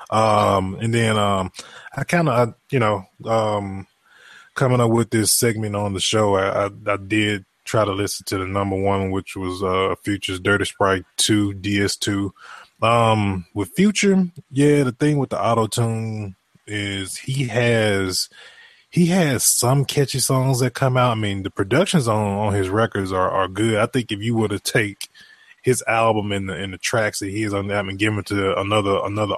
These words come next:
artist other than himself, they, they would have a, probably, they would literally have a hit, a hit album on the, on their hands. But it was just, for some reason, I just wasn't,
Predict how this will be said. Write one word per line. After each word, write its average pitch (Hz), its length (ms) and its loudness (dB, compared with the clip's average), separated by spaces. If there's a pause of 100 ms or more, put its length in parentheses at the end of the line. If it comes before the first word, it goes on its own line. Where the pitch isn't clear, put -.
artist 101 560 0
other 104 200 -4
than 98 220 -4
himself, 98 580 0
they, 101 200 -2 (160)
they 104 140 0
would 98 120 -2
have 98 220 2
a, 92 140 -10
probably, 98 320 2
they 101 40 -2
would 98 220 -12 (140)
literally 101 280 -2
have 98 180 0
a 95 60 0
hit, 107 200 -2 (220)
a 101 80 -2
hit 113 140 0
album 101 340 0
on 95 140 -4
the, 95 120 -8 (540)
on 101 120 0
their 101 120 -2
hands. 101 240 -4
But 110 100 0
it 127 60 4
was 120 120 4
just, 110 160 2
for - 80 -4
some 117 260 2
reason, 113 280 2
I 101 140 0
just 95 240 -4
wasn't, 95 500 -2